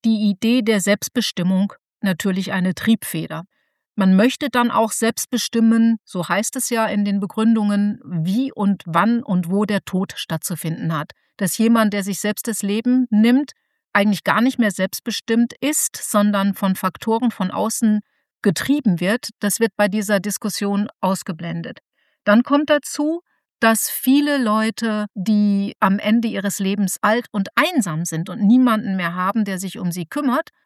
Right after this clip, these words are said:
ja, vielleicht diese Leute hätten, die sich um sie kümmern würden, wenn sie die nicht früher abgetrieben hätten.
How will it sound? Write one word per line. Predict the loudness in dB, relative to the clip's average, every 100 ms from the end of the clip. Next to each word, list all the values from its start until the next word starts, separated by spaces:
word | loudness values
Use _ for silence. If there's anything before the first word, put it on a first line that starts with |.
| _ _ -2
ja, | 0
vielleicht | 0 2 2 0
diese | 0 0
Leute | 2 2 2 0
hätten, | -2 0 0 2
die | 0
sich | -2 -2
um | -2
sie | -2
kümmern | -2 -2 0 0
würden, | -2 -4 0 2
wenn | 2
sie | 0
die | -2 0
nicht | 0 -4
früher | -4 -2 -2
abgetrieben | -4 -6 -6 -6 -6 -6
hätten. | -6 -8 -10